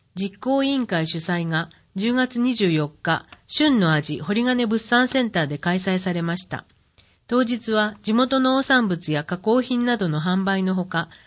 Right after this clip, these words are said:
豚汁やかぼちゃ団子などの無料配布があり、多くの人で賑わいました。弟の良介くんとハロウィンのかぼちゃランタン作りをした林美久ちゃん、堀金三田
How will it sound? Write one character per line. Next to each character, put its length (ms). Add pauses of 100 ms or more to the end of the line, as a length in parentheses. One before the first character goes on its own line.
(220)
豚 220
汁 240
や 200
か 180
ぼ 120
ち 60
ゃ 80
団 220
子 80
な 140
ど 120
の 200 (360)
無 120
料 220
配 220
布 140
が 140
あ 60
り、 220 (220)
多 180
く 140
の 100
人 220
で 180
賑 260
わ 120
い 60
ま 160
し 80
た。 160 (960)
弟 300 (120)
の 120
良 200
介 240
く 140
ん 80
と 260 (220)
ハ 140
ロ 120
ウ 40
ィ 140
ン 100
の 200 (380)
か 120
ぼ 120
ち 80
ゃ 80
ラ 140
ン 80
タ 160
ン 80
作 240
り 100
を 120
し 100
た 260
林 380
美 120
久 120
ち 100
ゃ 80
ん、 140 (760)
堀 220
金 240
三 160
田 260